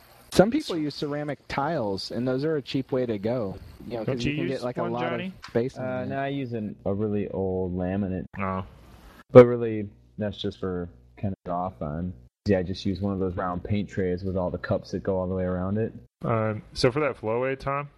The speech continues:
Speaker 2: do you just
Speaker 1: Yeah.
Speaker 2: you put that on every, every color, every, everything you do? You put a drop
Speaker 1: A
Speaker 2: in
Speaker 1: lot
Speaker 2: there?
Speaker 1: of times I'm just painting from the pot.
Speaker 2: Oh,
Speaker 1: But,
Speaker 2: okay.
Speaker 1: yeah, it does help a lot. I'm, I'm now going to start watering down quite a bit.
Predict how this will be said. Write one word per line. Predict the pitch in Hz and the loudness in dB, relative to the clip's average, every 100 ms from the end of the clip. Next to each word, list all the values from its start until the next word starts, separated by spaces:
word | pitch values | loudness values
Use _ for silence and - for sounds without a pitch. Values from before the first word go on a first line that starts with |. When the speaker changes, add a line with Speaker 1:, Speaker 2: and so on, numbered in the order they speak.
| - | -4
Speaker 2:
do | |
you | 113 | 0
just | 131 131 - | 0 -2 -2
Speaker 1:
Yeah. | 143 180 - _ _ _ | -4 -4 -8 _ _ _
Speaker 2:
you | 143 117 | -8 0
put | 139 127 | 2 2
that | 120 | 2
on | 117 110 | 0 0
every, | 107 113 120 117 - _ - | -2 -2 -2 -2 -6 _ -2
every | 110 113 117 | 0 0 -2
color, | - 113 117 110 | 0 0 2 0
every, | 107 110 107 - - 98 | -2 -4 -6 -10 -14 -2
everything | 107 113 113 117 | 0 2 0 -2
you | 110 | -4
do? | 107 113 117 - | -2 -2 -4 -8
You | 101 | -8
put | 107 | -4
a | 101 | -4
drop | 101 | -2
Speaker 1:
A | 135 | -2
Speaker 2:
in | |
Speaker 1:
lot | 147 156 165 | -2 -2 -4
Speaker 2:
there? | |
Speaker 1:
of | 156 | -4
times | - 131 123 | -4 -4 -4
I'm | 117 123 | -4 -2
just | 117 107 | -2 -2
painting | 127 78 | -2 -4
from | 95 107 92 | -2 -2 -2
the | |
pot. | 80 101 87 80 - - - - | -2 -2 -2 -4 -8 -20 -20 -8
Speaker 2:
Oh, | 95 90 87 | -4 -2 -2
Speaker 1:
But, | 110 | -2
Speaker 2:
okay. | 104 131 | -4 -4
Speaker 1:
yeah, | 139 117 - - | -4 -4 -6 2
it | 127 120 | 2 4
does | 139 123 | -2 -2
help | 135 123 | -4 -2
a | |
lot. | 104 107 104 107 | 0 2 0 0
I'm, | 131 117 - - | -2 -4 -10 0
I'm | 127 127 | 2 2
now | 127 127 127 | 0 0 0
going | 107 110 113 110 | 0 0 0 0
to | - 101 98 | 0 0 0
start | - 101 95 - - | 0 0 0 -2 0
watering | 107 98 95 | 2 2 0
down | 98 107 | 0 0
quite | 104 123 113 | 0 0 0
a | |
bit. | 113 123 | 0 -2